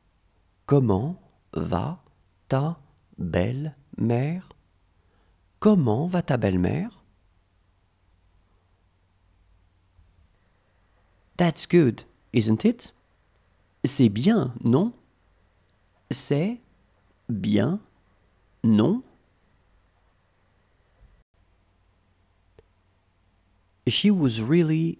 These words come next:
in good health. Elle se portait vraiment bien. Elle se portait vraiment bien. Elle se portait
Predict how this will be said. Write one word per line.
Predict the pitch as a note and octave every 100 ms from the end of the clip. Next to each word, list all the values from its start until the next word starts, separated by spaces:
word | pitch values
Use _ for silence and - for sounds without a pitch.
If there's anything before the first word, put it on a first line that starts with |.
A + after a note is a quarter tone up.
| _ -
in | G#3
good | D#3+ C3 G#2+
health. | C3 F#2 - - _ _ _ _ _ _ _ _ _ _ _ _ -
Elle | A2 F#2
se | -
portait | G2+ - E3+ - - E3+
vraiment | D3+ F3 G3 D#3
bien. | A#2+ F#2+ D#2+ E2 _ _ _ _ _ _ _
Elle | - B2+ F3 G#3 A3 _ _ _ _ -
se | - - G2 B2+ - _ _ _ _ _
portait | G#3 G3+ - C3 B2+ D#3+ _ _ _ _
vraiment | F#2+ E2 F2+ B2+ C3+ B2 D3+ - _ _ _ G#2
bien. | F#2+ F#2+ F#2+ C3+ F3 _ _ _ _ _ _ _ _
Elle | G3+ G#3+ F#3
se | -
portait | G#2+ - D#3 - - A#2+ A#2+